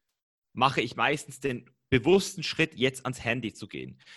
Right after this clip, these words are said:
Also ich weiß, dass alles, was zwischenmenschlich ist, alles, was persönlich ist, diese persönliche Welt, die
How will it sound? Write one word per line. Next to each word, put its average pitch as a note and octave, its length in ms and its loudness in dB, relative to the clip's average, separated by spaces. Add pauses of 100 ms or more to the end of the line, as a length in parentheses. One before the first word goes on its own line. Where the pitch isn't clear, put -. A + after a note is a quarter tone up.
(160)
Also C#3 160 4
ich - 240 -2
weiß, E3+ 240 4
dass - 180 -8
alles, F3+ 300 2
was D#3 120 -6
zwischenmenschlich C3 800 -4
ist, F#2+ 240 -6
alles, D#3 240 -2
was D#3 120 -6
persönlich D3 640 -2
ist, F#2 220 -6
diese A2+ 160 -6
persönliche D#3 760 -4
Welt, D#3 440 -2
die A#2+ 100 -8